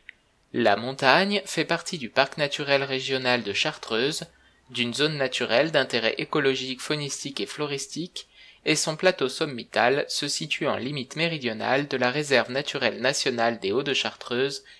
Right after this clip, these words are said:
classée Natura deux mille. Le chamois, dans les parties abruptes au-dessus de la limite des arbres, et le lynx sont notamment présents. Partie une, toponymie. Le nom Croll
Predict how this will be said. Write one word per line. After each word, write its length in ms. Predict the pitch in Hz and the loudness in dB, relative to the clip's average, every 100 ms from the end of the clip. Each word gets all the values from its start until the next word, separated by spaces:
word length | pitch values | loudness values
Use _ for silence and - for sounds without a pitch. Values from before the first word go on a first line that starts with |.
| _ | _
classée 400 | - 147 143 110 | 6 6 6 -2
Natura 420 | 120 139 - 147 135 | -2 -2 0 0 0
deux 140 | 120 | -2
mille. 280 | 104 95 - - _ _ _ _ _ _ _ | -4 -10 -12 -18 _ _ _ _ _ _ _
Le 200 | 107 101 | -4 0
chamois, 600 | 98 151 143 120 110 170 - _ _ - | 2 2 2 2 2 2 -4 _ _ 2
dans 140 | 123 | 4
les 100 | 120 | 4
parties 400 | 117 127 - 127 | 2 0 2 6
abruptes 560 | 120 120 123 156 - - | 6 6 -2 -2 -4 0
au-dessus 520 | 139 127 143 - 147 | 0 2 -2 -4 -4
de 80 | 113 | -4
la 100 | 101 | -4
limite 340 | 104 143 147 | -4 -4 -4
des 220 | - 110 107 | -4 -2 2
arbres, 460 | 110 151 165 165 - _ _ - | 4 4 0 -6 -14 _ _ 0
et 80 | 135 | 2
le 140 | 120 101 | 4 4
lynx 540 | 113 165 180 - - - | 4 4 0 -8 -10 -8
sont 220 | - 135 | -6 -4
notamment 400 | 165 165 104 98 | -2 0 -2 -6
présents. 400 | - 139 107 - _ _ _ _ _ _ _ _ _ _ _ _ _ _ _ _ _ _ _ _ | -2 -2 -2 -8 _ _ _ _ _ _ _ _ _ _ _ _ _ _ _ _ _ _ _ _
Partie 400 | 139 135 - 127 - | 2 2 -2 -8 -4
une, 400 | 113 135 180 - _ _ _ _ | -4 -2 -4 -6 _ _ _ _
toponymie. 640 | - 180 185 170 139 101 - _ _ _ _ _ _ _ _ _ _ _ _ | -2 2 0 0 -2 -8 -14 _ _ _ _ _ _ _ _ _ _ _ _
Le 180 | - 123 | -2 0
nom 240 | 123 147 185 | 2 0 0
Croll 560 | - - 123 147 190 | -2 4 4 4 0